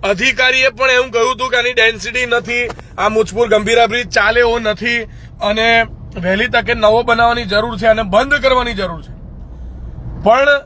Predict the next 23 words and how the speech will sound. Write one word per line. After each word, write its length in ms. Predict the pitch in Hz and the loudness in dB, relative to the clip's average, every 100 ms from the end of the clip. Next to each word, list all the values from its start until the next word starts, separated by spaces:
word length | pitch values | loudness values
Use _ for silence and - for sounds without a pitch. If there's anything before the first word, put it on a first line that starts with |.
| - - - - - | -10 -20 -20 -20 -14
આવા 300 | 180 185 220 | -4 0 0
બ્રિજો 380 | 214 196 196 233 | -2 -8 -4 -4
પરથી 280 | 226 214 233 | -4 -6 -8
થોડા 400 | - 156 202 269 | -12 -8 0 0
લોકોના 560 | 254 240 240 233 240 240 | 0 -2 -2 -2 0 -2
છોકરાઓ 680 | - - 208 196 208 208 | -4 -6 -6 -2 0 0
જતા 340 | 185 180 180 170 | -2 -2 4 4
હશે, 180 | 160 156 - - - - - - - - - | 2 -8 -12 -16 -14 -12 -10 -12 -14 -14 -6
થોડા 280 | 262 269 262 | 2 4 4
લોકોના 420 | 254 226 247 247 | 0 -2 -2 -2
પરિવારજનો 720 | 226 208 214 226 196 196 202 | -4 -4 2 2 2 -4 -6
જતા 300 | 180 170 170 | -8 -4 -2
હશે, 160 | 156 220 | -2 -6
એ 440 | - 247 - 185 | -12 -12 -6 -2
એરોપ્લેનમાં 680 | 196 226 - 226 220 220 175 | 2 0 2 0 2 0 0
જનારા 400 | 180 180 208 220 | 0 2 2 2
લોકોને 580 | 175 170 196 196 226 247 - - - - - | 0 -6 -6 -4 -4 -4 -10 -10 -10 -10 -4
નથી 380 | 165 185 226 | 0 2 2
ખબર. 400 | 226 214 202 247 - - - - - - 151 | 2 2 2 0 -4 -14 -14 -14 -14 -12 -6
આ 60 | |
મારા 260 | 190 185 196 | -4 -2 -2
સૌરાષ્ટ્રથી 1000 | - - 160 165 185 196 - - 143 190 | -4 -2 -2 2 2 2 -2 -6 -4 -4
લઈ 300 | 156 160 | -2 -4